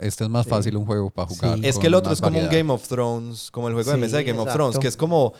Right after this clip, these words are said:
Speaker 3: o sea, es chévere, pero a veces es como, "Ay, ¿por qué este juego me está obligando a,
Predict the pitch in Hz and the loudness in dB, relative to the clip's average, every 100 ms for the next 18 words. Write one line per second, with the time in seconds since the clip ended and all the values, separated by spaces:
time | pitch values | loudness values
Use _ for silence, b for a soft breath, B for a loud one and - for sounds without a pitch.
0 | B B 131 151 - - 175 165 156 135 | B B 0 0 0 -2 0 0 2 4
1 | 123 117 139 160 - 156 104 - B B | 4 2 -2 -8 -8 -12 -12 -12 B B
2 | 120 113 - 139 131 160 175 143 110 117 | -12 -10 -4 -4 -2 -4 -4 -6 -4 -4
3 | 120 139 151 156 160 - _ _ 117 110 | -2 -4 -6 -4 -4 -4 _ _ -8 -6
4 | 110 | -6